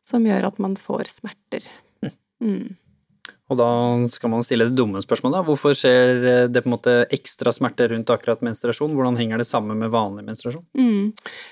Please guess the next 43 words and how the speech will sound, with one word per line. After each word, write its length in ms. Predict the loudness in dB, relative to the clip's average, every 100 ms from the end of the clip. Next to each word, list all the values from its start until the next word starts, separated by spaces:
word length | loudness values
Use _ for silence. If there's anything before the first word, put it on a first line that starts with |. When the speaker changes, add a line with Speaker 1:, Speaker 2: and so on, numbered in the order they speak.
| _
Speaker 1:
Det 120 | 2
er 160 | 2 0
fordi 240 | 0 0
det 140 | 2 0
vevet, 400 | 0 -2 -2 0
da, 80 | 0 -2
som 200 | -2 0
ligner 460 | 2 2 -2 -4 -4
på 140 | -4
slimhinnevev, 720 | -4 -4 -4 -6 -2 2 2
det, 160 | 2 2 2 0 -2 -8 -8
menstruasjonen 560 | -2 -2 -4 -8 -6 -6
styres 400 | -2 -2 -2 -4
jo 80 | -4
av 80 | -4
hormoner. 480 | -6 -6 -4 -4 -4 _ _ _ -20 _ _ _ _
Eh, 600 | -2 2 2 2 2 2 0 0
og 440 | 2 2 2 0 2 2 2
da 140 | 0 0
i 300 | -2 -4 -6
syklus, 560 | -6 -8 -2 0 0 -2
når 160 | -2 0
hormonene 340 | -2 -4 -6
er 60 | -4
på 80 | -6
et 60 |
visst 160 | -6 -8
nivå, 300 | -4 0 0 0
så 200 | -2 0
vil 200 | 0 -2
man 140 | -2
menstruere, 720 | -2 -4 -4 0 0 0 2 2 2
og 300 | 0 2 2 0
de, 80 | 0
dis-, 200 | 0 -2 -4
dette 240 | 0 0
er 80 | 0
påvirket 460 | -2 -2 -4 -4 -4
av 80 |
østrogen 680 | -4 -10 -8 -6 -4 -4 -6
spesielt, 640 | -8 -12 -4 0 0 -2 -8
og 100 | -8 -2
da, 140 | 0